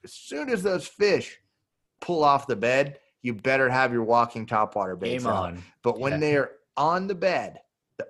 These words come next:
Speaker 1: early part of the spawn, not quite yet. If you're throwing a topwater,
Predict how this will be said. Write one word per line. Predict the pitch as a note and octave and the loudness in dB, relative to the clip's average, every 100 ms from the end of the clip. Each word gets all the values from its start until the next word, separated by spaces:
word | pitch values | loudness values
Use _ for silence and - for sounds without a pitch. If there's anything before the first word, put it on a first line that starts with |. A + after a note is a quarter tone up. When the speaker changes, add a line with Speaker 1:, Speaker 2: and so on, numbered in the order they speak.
| - | 2
Speaker 1:
early | F3+ F#3+ F3 | 2 4 2
part | E3+ D3 D3 | 2 2 2
of | |
the | C3+ | 0
spawn, | A#2+ C3+ B2+ A2+ F#2+ F#2 _ _ _ _ | -2 0 2 2 0 -8 _ _ _ _
not | B2+ C#3 C3+ - | 2 2 2 -2
quite | C#3 C3 G#2+ | 2 2 2
yet. | B2 A2 - | 0 0 0
If | A2+ A#2 | -8 -6
you're | |
throwing | A#2+ D3 C#3 | -2 0 0
a | |
topwater, | A#2+ C#3+ D3 D#3+ D3 D3 C#3+ | 2 2 2 2 4 4 2